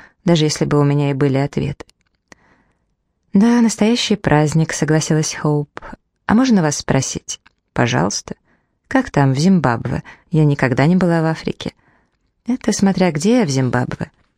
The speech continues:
Похоже на Америку?» «Из того, что я видел, нисколько». Хоуп улыбнулась. «Конечно, не похоже». «А может, вопрос покажется вам глупым, но... А вы льва видели?» «Почти каждый день вижу». Что в окно, глаза Хоуп расширились.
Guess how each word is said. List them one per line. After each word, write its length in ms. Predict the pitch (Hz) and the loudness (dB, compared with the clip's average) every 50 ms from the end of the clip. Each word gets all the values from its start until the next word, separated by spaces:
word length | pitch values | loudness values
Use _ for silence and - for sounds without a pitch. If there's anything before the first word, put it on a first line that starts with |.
| _ _ _ | _ _ _
Похоже 420 | - 180 - - 254 294 285 233 | -4 -4 0 0 0 2 2 2
на 120 | 180 156 147 | 2 2 2
Америку?» 460 | 147 143 135 123 135 - - - - - _ _ _ _ _ _ _ _ _ _ _ _ - | 2 0 0 -2 -4 -6 -8 -12 -14 -14 _ _ _ _ _ _ _ _ _ _ _ _ -6
«Из 140 | 208 - | -6 -2
того, 200 | - 185 170 160 | 0 2 2 2
что 180 | 143 - - 151 | 0 0 0 0
я 100 | 143 139 | 2 2
видел, 320 | 127 135 127 147 170 175 | 2 0 0 2 2 2
нисколько». 640 | 170 156 139 - - - - - - - - - 180 - _ _ _ _ _ _ _ _ _ _ | 2 2 2 0 -4 -6 -8 -8 -8 -8 -14 -18 -18 -20 _ _ _ _ _ _ _ _ _ _
Хоуп 360 | - - 147 139 131 - - | -4 0 0 0 0 0 0
улыбнулась. 720 | 135 135 123 131 147 170 180 165 143 - - - - - | 0 2 2 2 2 4 2 0 -2 -2 -6 -8 -10 -4
«Конечно, 400 | - 139 139 135 151 - - - | -2 0 2 2 0 0 0 0
не 140 | 147 139 127 | 0 0 0
похоже». 520 | - 131 127 123 - - 101 98 - 165 - _ - - _ _ _ _ _ _ _ _ _ _ _ _ | 0 -4 -6 -4 -4 -6 -6 -6 -6 -8 -12 _ -20 -20 _ _ _ _ _ _ _ _ _ _ _ _
«А 60 | - | 0
может, 220 | 202 202 - - 170 | 2 2 2 2 0
вопрос 280 | 170 165 - 180 170 | 0 2 0 0 0
покажется 480 | - - 160 - 165 160 - - - 165 | 0 -2 0 0 0 -2 0 -2 0 0
вам 160 | 165 160 165 | 2 2 2
глупым, 400 | 160 180 196 190 - 156 139 139 | 2 0 -2 0 0 0 2 2
но... 260 | 143 147 151 156 151 - - - _ _ _ _ _ | 2 0 0 -2 -4 -6 -12 -20 _ _ _ _ _
А 140 | - 185 190 | 0 0 2
вы 100 | 214 220 | 2 2
льва 260 | 226 196 180 143 131 | 2 2 2 0 0
видели?» 420 | 143 202 233 - 202 143 143 - - _ _ _ _ _ _ _ _ _ _ _ _ _ | 0 0 0 0 0 -2 -2 -4 -8 _ _ _ _ _ _ _ _ _ _ _ _ _
«Почти 520 | - 143 - - - - 147 147 143 139 135 | -4 -4 -4 -4 -4 -2 0 0 2 0 -2
каждый 420 | - - 151 143 131 123 135 127 | 0 0 0 0 2 0 0 0
день 240 | 117 127 139 175 190 | 0 2 2 2 2
вижу». 320 | 185 175 160 147 165 175 - _ _ _ _ _ _ _ _ _ _ | 2 0 0 -2 -6 -10 -12 _ _ _ _ _ _ _ _ _ _
Что 320 | - - - - 143 135 | -10 -8 -2 -2 0 2
в 40 | 135 | 2
окно, 480 | 139 131 - - 135 139 156 202 247 226 | 0 0 0 0 2 2 4 2 2 2
глаза 360 | 175 156 160 156 147 156 156 | 2 2 0 0 0 -2 -2
Хоуп 320 | - - 156 151 143 - | 0 0 0 0 0 0
расширились. 680 | 143 156 170 - - - 151 135 135 139 147 - - - | 0 0 0 -2 -2 -2 -2 -2 -2 -4 -6 -8 -8 -10